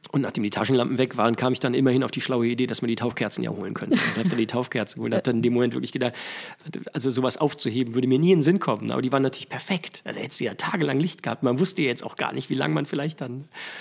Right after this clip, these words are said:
das war natürlich super. Für mich das, das größte Wunder von allen war tatsächlich dann, ähm,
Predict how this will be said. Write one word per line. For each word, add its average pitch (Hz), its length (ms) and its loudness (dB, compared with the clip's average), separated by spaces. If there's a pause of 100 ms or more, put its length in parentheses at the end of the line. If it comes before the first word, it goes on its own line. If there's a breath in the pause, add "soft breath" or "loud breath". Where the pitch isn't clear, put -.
(200 loud breath)
das 139 220 2
war 143 80 2
natürlich 131 300 0
super. 156 380 -4 (460 loud breath)
Für 143 180 2
mich 196 160 6
das, 190 280 2
das - 180 0
größte 151 420 4
Wunder 147 220 6
von 139 160 0
allen 127 280 -2
war 131 120 0
tatsächlich 131 460 -4
dann, 117 400 -2
ähm, 104 460 -6